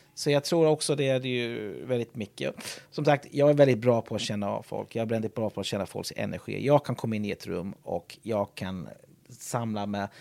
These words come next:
samla mig bland tjugo, trettio personer. Jag kan känna nästan inom fem minuter att det finns någon dålig energi här och kan oftast söka mig fram till den person som,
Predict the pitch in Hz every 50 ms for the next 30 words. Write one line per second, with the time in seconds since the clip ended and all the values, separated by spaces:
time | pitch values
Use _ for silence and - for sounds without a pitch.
0 | - - - - 143 139 135 123 120 117 113 117 110 107 104 - - - - -
1 | - - - - - _ _ _ _ _ _ _ - - - 131 123 117 113 101
2 | - 113 107 - - - 104 - 117 113 117 113 104 - - 113 113 104 101 -
3 | 107 104 - - 107 101 101 - - _ _ _ _ - - - - _ _ _
4 | _ - 113 110 113 120 113 - - - - 101 95 95 - - _ - 127 113
5 | 110 110 101 - 101 101 95 90 85 - - - - - - - - - - -
6 | 98 95 - - 95 90 - - - - - - 151 143 135 - - - - -
7 | - - 110 104 - 92 90 - - - - _ _ - - 107 95 92 - -
8 | - 98 95 - _ - 117 - - - - - - - - - - 117 98 -
9 | - 107 - 87 - - 117 107 - - - - - - - 50 - - - 104
10 | - - - - - - - - - - -